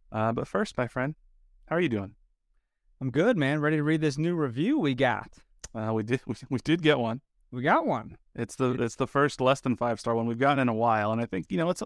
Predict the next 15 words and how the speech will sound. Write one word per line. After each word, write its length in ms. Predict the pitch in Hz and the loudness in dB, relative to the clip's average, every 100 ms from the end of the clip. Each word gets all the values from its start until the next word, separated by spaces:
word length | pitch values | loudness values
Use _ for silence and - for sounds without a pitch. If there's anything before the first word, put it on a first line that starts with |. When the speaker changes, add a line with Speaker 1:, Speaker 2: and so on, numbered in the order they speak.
| - | -4
Speaker 1:
you 140 | 202 | -4
know, 140 | 175 - | -4 -2
people 240 | 226 226 | -2 0
are 60 | 202 | 2
mad 240 | 170 170 | 4 4
about 160 | 170 170 | 2 -2
the 40 | |
sporting 300 | - 139 127 | -2 0 0
season. 380 | - 127 143 165 - | 0 -2 -2 -6 -8
I 120 | 165 | -4
get 180 | 135 113 | -2 -2
it. 120 | 131 _ - | -6 _ -6
They're 80 | 185 | -2
grumpy. 240 | 135 120 | 0 0
Speaker 2:
Well, 320 | 160 160 156 | 2 2 0